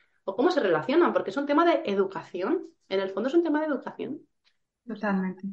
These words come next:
Speaker 2: Para mí también es un tema de educación y yo luego me preguntaba si a lo mejor hay personas que tienen como más predisposición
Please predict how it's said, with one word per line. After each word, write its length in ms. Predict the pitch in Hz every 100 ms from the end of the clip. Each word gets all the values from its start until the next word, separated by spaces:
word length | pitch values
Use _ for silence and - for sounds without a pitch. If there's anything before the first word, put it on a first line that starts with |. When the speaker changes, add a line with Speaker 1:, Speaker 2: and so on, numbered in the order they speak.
| -
Speaker 2:
Para 160 | 208
mí 100 | 202 196
también 220 | 226 226
es 80 | 226
un 100 | 208
tema 240 | 220 220
de 60 | 208
educación 580 | 208 208 - 196 220 247
y 140 | 196
yo 120 | 196
luego 500 | 240 262 277 277 - - -
me 160 | 220
preguntaba 640 | 202 185 185 180 180 240 302
si 100 | 330
a 40 |
lo 80 | 240
mejor 320 | 196 190 190
hay 120 | 208
personas 460 | 233 - - 202 247
que 100 | -
tienen 280 | - 196 208
como 240 | 233 196
más 240 | 190 196 -
predisposición 1080 | 240 220 202 - 185 - 175 - 190 202